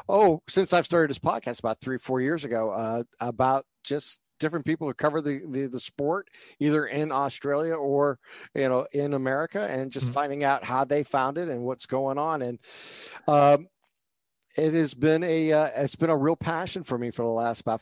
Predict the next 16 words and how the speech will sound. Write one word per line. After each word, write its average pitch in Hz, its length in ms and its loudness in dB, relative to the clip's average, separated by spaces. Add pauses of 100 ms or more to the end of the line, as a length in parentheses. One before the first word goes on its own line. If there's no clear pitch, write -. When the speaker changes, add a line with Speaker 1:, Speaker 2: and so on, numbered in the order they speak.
Speaker 1:
four 135 180 0
or 127 40 -6
five 135 300 2
years. 143 360 -2
And, 120 260 -4
uh, 120 100 0
I, 113 200 -2
of 110 100 -2
course, 131 400 -4
uh, 117 180 -2
I 110 120 -2
have 123 220 -2
the 113 140 -8
A 131 140 -4
F 131 140 -6
L 123 280 0